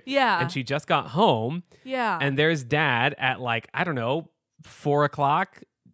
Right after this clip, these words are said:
Speaker 1: Drinking a beer.
Speaker 2: Drinking a beer.
Speaker 1: And having just finished, I think, a sandwich and
Speaker 2: Yeah,
Speaker 1: some chips or
Speaker 2: and
Speaker 1: something.
Speaker 2: reading the newspaper.
Speaker 1: Yeah, that is a great point.
Speaker 2: This scene, as short as it is, really tells you a lot about Charlie's life and raises a lot of questions about what is this guy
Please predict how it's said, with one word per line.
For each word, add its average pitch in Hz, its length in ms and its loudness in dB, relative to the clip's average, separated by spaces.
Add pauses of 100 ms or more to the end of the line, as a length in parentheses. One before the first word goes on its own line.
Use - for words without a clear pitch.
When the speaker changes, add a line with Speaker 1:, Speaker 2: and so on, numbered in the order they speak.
(340)
Speaker 1:
Drinking 294 280 -6
a - 20 -2
beer. 269 220 -2
Speaker 2:
Drinking 240 260 4
a 285 40 0
beer. 302 460 0
Speaker 1:
And 247 220 -2
having 247 320 0
just 240 260 -6
finished, 226 280 -8
I 202 160 -6
think, 226 200 -10
a 226 60 -8
sandwich 208 600 -6
and 165 60 -2
Speaker 2:
Yeah, 165 280 6
Speaker 1:
some 139 60 -2
chips - 260 -6
or - 20 -10
Speaker 2:
and 160 100 0
Speaker 1:
something. 156 120 2
Speaker 2:
reading 170 260 2
the 160 80 2
newspaper. 127 880 -4 (120)
Speaker 1:
Yeah, 208 1000 -2
that 277 300 0
is 247 120 -8
a 220 60 -6
great 202 760 -8
point. 170 520 -10 (100)
Speaker 2:
This 175 280 -2
scene, 135 580 -2 (100)
as 131 360 -8
short 156 320 -4
as 131 240 -2
it 120 80 -10
is, 110 240 -10
really 165 240 -4
tells 143 300 -6
you 131 100 -6
a - 20 -4
lot 110 220 -6
about 107 220 -8
Charlie's 110 460 -10
life 104 380 -18
and 127 140 -6
raises 123 300 -4
a - 40 -6
lot 113 140 0
of 110 40 -6
questions 110 380 -4
about 107 200 -4
what 156 200 -2
is 190 280 -4
this 151 220 -2
guy 127 420 0